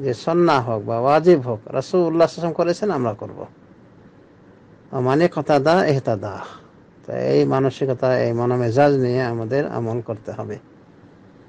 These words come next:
উম্মে হাবিবা রাদিয়াল্লাহু আনহা, রাদিয়াল্লাহু আনহা যখন শুনতে পেলেন যে বারো রাকাত সুন্নাত যে পড়বে তার জন্য জান্নাতে একটি ঘর তৈরি করা হবে, এই হাদিস যখন শুনলেন, উনি বলেন যে রাসূল সাল্লাল্লাহু আলাইহি ওয়াসাল্লাম থেকে যত, যখন থেকে শুনেছি আর আমি কোনোদিন ছাড়িনি,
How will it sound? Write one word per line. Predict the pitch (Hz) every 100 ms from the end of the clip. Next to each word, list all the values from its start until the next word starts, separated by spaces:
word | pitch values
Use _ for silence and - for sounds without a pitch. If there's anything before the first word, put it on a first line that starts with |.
| - - - - -
উম্মে | 139 143
হাবিবা | 147 147 147
রাদিয়াল্লাহু | 143 147 143 139
আনহা, | 139 143 147 160 - 143
রাদিয়াল্লাহু | 131 139 139 147 135
আনহা | 135 123 123
যখন | 113 110 127
শুনতে | 117 180 180 143
পেলেন | 120 113 110
যে | 104 113
বারো | 120 127
রাকাত | 127 139 127
সুন্নাত | - 147 139 147
যে | 131 127
পড়বে | 127 117 143
তার | 147 120
জন্য | 117
জান্নাতে | 113 123 139
একটি | 180 175
ঘর | 160 165
তৈরি | 160 131
করা | 117
হবে, | 110 98 110
এই | 123
হাদিস | 131 147
যখন | 143 143
শুনলেন, | 147 160 151 151 220 - _ - - - - - - - - -
উনি | 147
বলেন | 143 143 156
যে | 160 156
রাসূল | 139 131 156
সাল্লাল্লাহু | 160 143 151 139
আলাইহি | 143 123
ওয়াসাল্লাম | 135 139 127
থেকে |
যত, | 127
যখন | 131 175 175
থেকে | 170 156
শুনেছি | - 139 117 - 117
আর | 110 123
আমি | 123 120
কোনোদিন | - 180 180 139
ছাড়িনি, | - 117 101 107